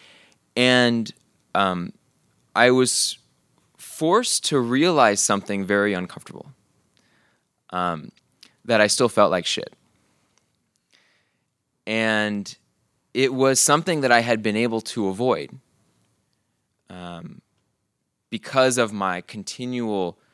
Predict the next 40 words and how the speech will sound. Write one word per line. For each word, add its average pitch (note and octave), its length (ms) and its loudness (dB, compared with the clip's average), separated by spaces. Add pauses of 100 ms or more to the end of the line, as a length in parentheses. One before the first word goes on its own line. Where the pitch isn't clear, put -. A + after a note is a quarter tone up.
(260)
um, F2 340 -6
searching B2+ 600 -2
and G#2+ 100 -4
my G2+ 120 0
continual A#2 600 0
belief G#2+ 720 -6 (440)
that, G2+ 540 2 (400)
um, F#2+ 340 0
by D3+ 580 2 (120)
changing B2 840 -2
and F2+ 140 -8
fixing F#2+ 720 -2
and, E2+ 380 -8
and F2 420 -4 (320)
altering A#2 580 2
the G2 140 0
external A2+ 560 0
world A#2 300 2
in G2 100 -2
some G#2+ 320 0
way, A#2+ 200 0
that G#2 160 2
eventually G#2 880 2 (340)
I A2 100 6
would G2+ 320 -2
get B2+ 340 2
the G2 280 0
sense A2+ 460 0
of F2 100 -6
satisfaction F2+ 920 -2
and E2 120 -12
the F2 80 -10
sense G2+ 320 -2
of F2+ 120 -10
completeness F#2 540 -8
that E2+ 120 -4
I E2+ 80 0
was E2+ 160 -10
looking F2 280 -10
for. - 300 -16